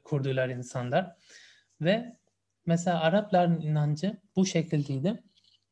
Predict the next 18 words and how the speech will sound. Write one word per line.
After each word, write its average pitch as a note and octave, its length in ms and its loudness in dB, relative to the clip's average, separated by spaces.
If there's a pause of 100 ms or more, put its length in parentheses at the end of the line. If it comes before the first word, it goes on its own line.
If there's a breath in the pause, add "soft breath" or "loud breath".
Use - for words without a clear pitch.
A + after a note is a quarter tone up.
(440)
Onlar, E3 540 2 (560 soft breath)
e, D3+ 40 -6 (220)
bunu E3 240 2
inanıyorlardı C#3+ 680 -2
ki E3 420 -6 (500)
böyle D#3+ 340 2
bir D#3 80 0
olay, C#3+ 420 0 (540 loud breath)
e, C#3 340 0
büyük F3 380 2
bir E3+ 100 6
şahsın E3+ 640 2
ya D#3 140 4
da C#3+ 180 2
büyük E3+ 300 0
bir D3+ 100 2
zatın D3 500 2 (1700)
doğuşunun F3 680 2